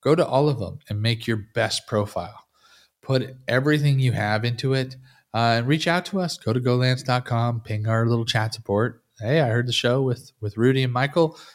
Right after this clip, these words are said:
Just wanna send you our profile. Keep me posted." And let us do the work. Let us get out there and, and, and connect with you and, and find you the right opportunity.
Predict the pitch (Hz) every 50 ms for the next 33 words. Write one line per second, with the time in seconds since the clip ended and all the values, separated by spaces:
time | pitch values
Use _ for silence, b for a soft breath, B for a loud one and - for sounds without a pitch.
0 | B B B - 95 - - 113 113 110 - - 123 120 120 123 120 113 113 113
1 | 113 - 131 135 135 - 139 127 131 131 131 127 127 - - 123 120 120 117 -
2 | - 110 98 - - - 95 98 _ B B B B B B B B B - 107
3 | 107 107 104 107 110 113 127 131 127 120 - - 123 120 110 101 98 92 87 -
4 | _ _ 104 101 113 110 - - - 107 104 101 98 98 - 107 101 101 95 95
5 | 98 98 - _ 98 95 95 92 95 _ 95 92 90 87 90 92 - _ - -
6 | 107 117 127 127 - 120 107 - - 110 107 98 92 92 98 _ - 98 92 -
7 | - - 123 120 131 131 123 123 117 107 101 101 101 101 104 107 98 101 104 -
8 | 92 87 - 104 98 95 90 90 87 92 -